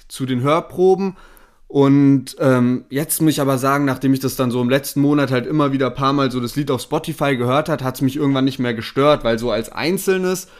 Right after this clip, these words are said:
war das Lied trotzdem richtig stabil. Und jetzt muss ich sagen, so Coach, also die erste Single im Vergleich zu der, die jetzt rausgekommen ist, Ride Out,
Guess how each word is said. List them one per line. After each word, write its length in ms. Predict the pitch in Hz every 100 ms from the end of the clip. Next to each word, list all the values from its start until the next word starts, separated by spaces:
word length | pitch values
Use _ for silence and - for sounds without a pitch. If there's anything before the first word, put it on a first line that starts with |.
| - -
war 120 | 127
das 180 | 127 120
Lied 220 | 147 143
trotzdem 420 | 147 156 - 120
richtig 380 | 113 113 120 107
stabil. 580 | - 107 104 110 107 101 - - -
Und 160 | 113 113
jetzt 260 | 143 175 170
muss 180 | 160
ich 100 | 147
sagen, 280 | 160 156 160
so 460 | 139 139 135 - _ - _ _ _
Coach, 400 | - 160 202 214
also 220 | 120 120
die 160 | 113 123
erste 320 | 131 - 165
Single 360 | - 165 165 143
im 100 | 127
Vergleich 400 | 131 131 127 127
zu 80 |
der, 140 | 123 120
die 100 | 120
jetzt 220 | 143 -
rausgekommen 440 | 147 147 147 143
ist, 80 | 131
Ride 260 | 123 123 123
Out, 220 | 135 143